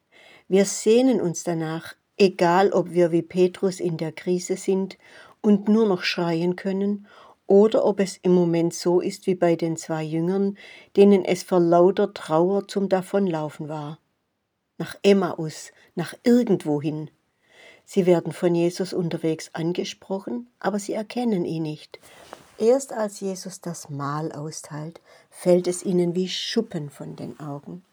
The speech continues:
Wir sehnen uns nach dem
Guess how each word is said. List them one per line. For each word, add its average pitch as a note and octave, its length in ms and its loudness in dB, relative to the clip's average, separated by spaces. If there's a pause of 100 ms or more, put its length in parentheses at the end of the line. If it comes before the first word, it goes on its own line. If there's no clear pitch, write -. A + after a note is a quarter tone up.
(1400)
Wir G#3+ 260 4
sehnen G3+ 640 2
uns E3 300 -4
nach D#3+ 220 -6
dem D#3 340 -2